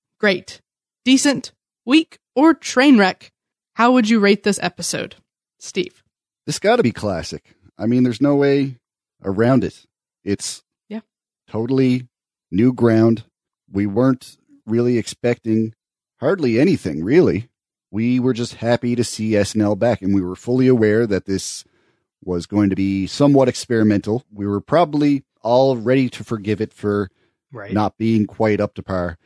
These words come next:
Speaker 1: Mm-hmm.
Speaker 2: But sh-, I think they really made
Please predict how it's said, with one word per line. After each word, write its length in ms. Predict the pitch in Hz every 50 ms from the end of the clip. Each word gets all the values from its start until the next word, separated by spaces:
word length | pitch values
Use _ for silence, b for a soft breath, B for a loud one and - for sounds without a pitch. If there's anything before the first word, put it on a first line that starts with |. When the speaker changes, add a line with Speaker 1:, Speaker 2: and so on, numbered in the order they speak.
| _ _ -
Speaker 1:
Mm-hmm. 300 | 220 180 202 196 185 202 _ _ _ _ _ _ _ _
Speaker 2:
But 260 | - 117 104 101 101 _ _ -
sh-, 380 | - - - - - - B B B B B B B B B B _ -
I 120 | - 107
think 320 | 101 - 135 151 151 - -
they 360 | 110 101 117 120 123 127 127
really 520 | 131 - - 90 90 101 117 127 127 127 120
made 500 | 110 107 110 110 104 101 98 98 87